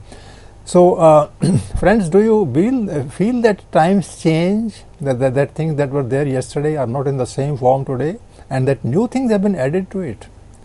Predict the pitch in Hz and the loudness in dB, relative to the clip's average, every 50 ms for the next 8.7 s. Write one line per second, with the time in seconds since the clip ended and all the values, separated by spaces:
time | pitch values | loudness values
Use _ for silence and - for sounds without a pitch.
0 | - - 139 151 160 190 185 - 175 160 - - 220 208 185 165 151 147 - - | -10 -4 -2 0 2 2 4 4 4 2 4 4 2 4 4 4 2 2 0 -2
1 | 131 120 - - - 131 135 156 185 156 - 165 139 123 120 123 131 160 147 - | -2 -2 -4 -4 -4 -2 -2 -2 -2 -2 -2 -2 0 0 0 0 -2 -4 -6 -8
2 | - - 247 240 190 127 98 95 - 190 151 143 156 160 139 - - - 113 185 | -6 0 2 2 2 2 -2 -6 -8 -6 -4 -2 -2 -4 -6 -8 -8 -2 2 2
3 | 214 196 - - - 123 104 98 95 - - - - - - - - - - - | 2 2 0 -6 -8 -6 -6 -8 -10 -14 -18 -20 -20 -20 -20 -20 -20 -20 -20 -20
4 | - - - - - 147 143 139 123 - - 226 226 226 214 202 196 196 165 170 | -20 -20 -20 -10 -6 -2 -2 -2 -2 -2 -2 0 2 4 4 4 4 4 4 2
5 | 233 254 - - - - - - - - - - 143 165 170 165 - 147 147 180 | 0 0 -2 -8 -16 -20 -20 -20 -20 -8 -4 2 2 2 2 2 2 0 0 0
6 | 190 165 - - - 233 226 185 135 120 98 90 - - - 143 175 175 - - | 0 -2 -4 -4 -2 0 0 0 0 -4 -6 -10 -12 -10 -4 -2 -2 -2 -2 -2
7 | - 151 151 208 247 220 - - - 170 175 202 202 - - 170 170 196 214 190 | -2 0 2 2 2 2 0 0 0 0 2 2 0 0 0 0 0 0 0 0
8 | 214 208 233 247 240 226 220 220 - 147 - - - | 0 -2 0 0 0 0 0 0 0 0 -2 -4 -8